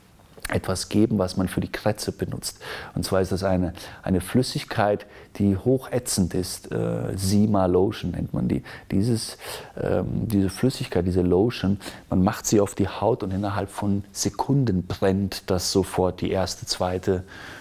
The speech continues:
Schicht, vielleicht sogar die dritte von der Haut weg. Und so sterben oder tötet man die Krätze ab, da das sehr, sehr verbreitet ist im Gefängnis. Und, ähm,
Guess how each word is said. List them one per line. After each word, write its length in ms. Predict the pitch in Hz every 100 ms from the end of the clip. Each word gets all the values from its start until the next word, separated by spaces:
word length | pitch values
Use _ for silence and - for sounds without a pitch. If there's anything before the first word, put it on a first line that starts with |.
| -
Schicht, 400 | - - 98 -
vielleicht 260 | 98 87
sogar 160 | 95 92
die 100 | 87
dritte 340 | - 98 92
von 180 | 95 92
der 180 | 87 85
Haut 240 | 104 117
weg. 160 | 98 87
Und 180 | 95 92
so 480 | - 95 98 107 - - - -
sterben 540 | - - 87 95 107 101
oder 320 | 92 90 90
tötet 340 | - 101 101
man 120 | 98
die 120 | 90 90
Krätze 500 | - 143 143 - -
ab, 220 | - - -
da 260 | - 82 - - - -
das 240 | 82 85
sehr, 240 | - 101 95
sehr 200 | 95 87
verbreitet 640 | 92 - - 92 90 82
ist 180 | 82 -
im 80 | 85
Gefängnis. 520 | 85 87 87 - - - - - - - -
Und, 420 | 101 107 107 -
ähm, 540 | 98 98 98 98 95